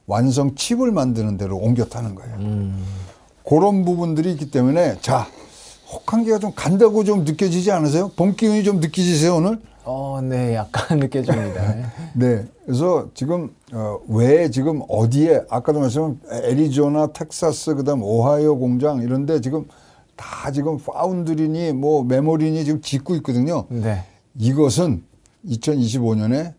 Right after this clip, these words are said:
Speaker 1: 다시 오는 사이클을 맞춰서 지금 모든 것이 움직이기 때문에, 그 부분들을 가는 선행 지표로서의 웨이퍼 투자들이 지금 일어나고 있다.
Speaker 2: 네.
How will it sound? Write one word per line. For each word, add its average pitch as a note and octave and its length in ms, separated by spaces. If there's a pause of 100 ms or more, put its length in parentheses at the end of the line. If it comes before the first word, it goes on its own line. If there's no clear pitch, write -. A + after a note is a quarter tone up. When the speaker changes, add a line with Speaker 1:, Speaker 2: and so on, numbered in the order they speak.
Speaker 1:
다시 - 340
오는 C3+ 420
사이클을 F#3 760
맞춰서 C3 540
지금 A#2+ 300
모든 A3+ 300
것이 D#3+ 180
움직이기 A#2 500
때문에, A#2 540 (400)
그 - 160
부분들을 C#3 800 (360)
가는 F3 400 (100)
선행 A#3+ 680
지표로서의 C#3+ 680
웨이퍼 A#2+ 340
투자들이 G#2+ 520
지금 A2+ 260
일어나고 G#2+ 400
있다. F#2 340
Speaker 2:
네. F#2+ 460